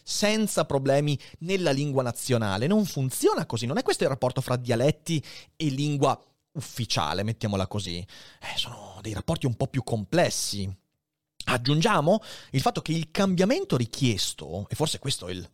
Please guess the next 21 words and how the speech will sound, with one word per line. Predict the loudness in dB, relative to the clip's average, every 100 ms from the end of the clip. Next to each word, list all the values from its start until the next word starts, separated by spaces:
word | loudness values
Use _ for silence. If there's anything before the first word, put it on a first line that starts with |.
| _ _
problema | -8 0 0 0
pratico | -2 -4 -6
più | -2 0
grosso, | 0 0 0 0
il | 2
cambiamento | 2 2 2 0
richiesto | -2 2 0 0 -4 -8 -8 -14 -10
nell'adozione | 0 2 4 4 2 2 0 0
dello | 0 0 0
schwa, | 0 2 2 2 2 0 -4 -18 -20 _ _
una | -2 2
volta | 4 6 4 2
risolti | -2 2 2 2 0
questi | -4 -4 -4
problemi | -2 -2 -2
che | -2
vi | 0
ho |
detto, | 0 2 0
e |
poi | 2 0